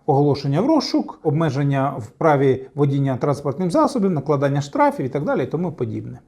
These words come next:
Причому, е, вручати повістки залишається право як з боку поліції, так і з боку працівників Т Ц К,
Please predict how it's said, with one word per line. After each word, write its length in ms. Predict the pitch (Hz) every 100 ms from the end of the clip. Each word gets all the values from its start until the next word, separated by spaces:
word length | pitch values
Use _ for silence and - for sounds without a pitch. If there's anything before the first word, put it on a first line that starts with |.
| _
Причому, 560 | 160 - 226 202 185 - -
е, 60 | -
вручати 600 | 170 143 190 196 190 185
повістки 580 | 233 294 302 - 247 226
залишається 800 | 208 208 202 220 202 190 - 185
право 480 | 185 190 185 180 - -
як 420 | 139 185 254 - 196 190 -
з 100 | 208
боку 280 | 156 226 226
поліції, 460 | 185 202 220 - 143
так 200 | 165 151
і 40 |
з 60 | 143
боку 280 | 160 156 143
працівників 580 | 139 - 156 151 160
Т 120 | - 147
Ц 180 | -
К, 340 | 254 254 269